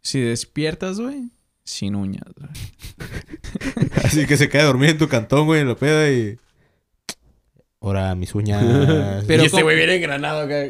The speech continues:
Speaker 3: Oh, lo siento,
Speaker 1: Y
Speaker 3: güey.
Speaker 1: le dices, "Eh, güey, no tengo uñas". Y el güey, si te dice, "¿Cómo sabes si ni te las puedes ver?".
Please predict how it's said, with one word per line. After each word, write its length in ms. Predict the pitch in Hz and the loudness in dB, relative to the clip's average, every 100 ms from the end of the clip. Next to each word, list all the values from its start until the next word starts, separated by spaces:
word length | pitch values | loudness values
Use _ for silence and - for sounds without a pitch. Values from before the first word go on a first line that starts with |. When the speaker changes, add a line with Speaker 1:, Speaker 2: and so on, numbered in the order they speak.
| - | -8
Speaker 3:
Oh, 160 | 123 135 | -8 -8
lo 80 | |
siento, 300 | 113 135 120 | -6 -8 -6
Speaker 1:
Y 20 | 117 | -2
Speaker 3:
güey. 120 | 151 | 0
Speaker 1:
le 60 | |
dices, 200 | 170 170 - | 2 0 0
"Eh, 100 | 214 | 0
güey, 280 | 262 220 165 | 0 -2 -2
no 140 | 170 | -4
tengo 200 | 220 226 | -2 -2
uñas". 300 | 233 214 - | 0 -2 -4
Y 140 | - 127 | -2 -2
el 140 | 127 | 0
güey, 180 | 135 147 | 0 -2
si 140 | - | -4
te 80 | 139 | -4
dice, 260 | 123 131 131 | -4 -4 -6
"¿Cómo 280 | - 175 185 | -4 -4 -2
sabes 320 | 196 190 185 | -2 -4 -4
si 140 | - | -6
ni 100 | 139 | -6
te 140 | 123 131 | -4 -6
las 140 | 135 | -6
puedes 260 | - 156 147 | -4 -4 -2
ver?". 240 | 151 156 | -4 -6